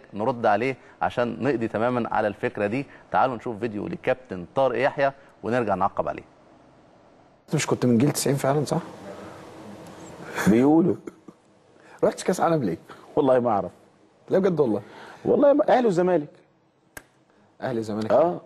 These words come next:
Speaker 3: هي
Speaker 2: س-،
Speaker 3: اهلي وزمالك.
Speaker 2: انت كنت ساعتها ما، ما رحتش الزمالك؟
Speaker 3: انا كنت ساعتها بلعب في الزمالك، اه.
Speaker 2: طب امال ليه ما رحتش ليه؟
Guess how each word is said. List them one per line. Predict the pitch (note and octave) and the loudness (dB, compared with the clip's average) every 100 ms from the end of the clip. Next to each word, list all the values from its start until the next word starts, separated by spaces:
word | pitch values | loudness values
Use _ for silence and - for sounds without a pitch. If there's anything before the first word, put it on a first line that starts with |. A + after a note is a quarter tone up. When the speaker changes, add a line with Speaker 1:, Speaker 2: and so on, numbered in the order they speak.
| - _ | -18 _
Speaker 3:
هي | D3+ A3 | 2 4
Speaker 2:
س-، | |
Speaker 3:
اهلي | A#3 G#3+ | 6 4
وزمالك. | C3+ B2+ F3 | 4 4 2
Speaker 2:
انت | B2 A2+ | -2 -6
كنت | - | -2
ساعتها | - C3+ C3+ | 0 0 0
ما، | A#2 G#2+ G2 G2+ | 0 -2 -2 -4
ما | G2+ | -2
رحتش | G#2+ - - | -2 -2 0
الزمالك؟ | G#2+ G2+ G2 G2 F#2+ | 0 2 2 2 2
Speaker 3:
انا | F#2+ | 2
كنت | G#2+ | 4
ساعتها | G#2+ B2+ | 4 4
بلعب | C3 A#2 | 4 2
في | |
الزمالك، | G#2 G#2 A2+ G2+ - | 0 0 0 -2 -4
اه. | |
Speaker 2:
طب | - G#2+ | -4 -2
امال | A2+ G#2+ | 0 0
ليه | A#2+ | 2
ما | A2+ | 2
رحتش | A2+ - | 0 -2
ليه؟ | A2 | -2